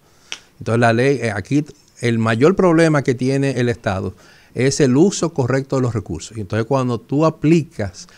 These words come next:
más allá de lo que dice la ley de libre acceso, que aquí te, te lo limita a P D F, cuando se podía hacer desde el dos mil veintidós que hicimos la misma transparencia, era totalmente online.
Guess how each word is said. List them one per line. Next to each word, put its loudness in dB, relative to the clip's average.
más 2
allá 6
de 6
lo 4
que 2
dice 2
la 4
ley 2
de 4
libre 4
acceso, 0
que -4
aquí -2
te, 0
te -4
lo 0
limita -2
a -6
P -2
D 2
F, -6
cuando 0
se -2
podía 0
hacer -2
desde 0
el 0
dos -2
mil 0
veintidós 0
que -6
hicimos -2
la 2
misma -2
transparencia, -6
era 2
totalmente 0
online. -2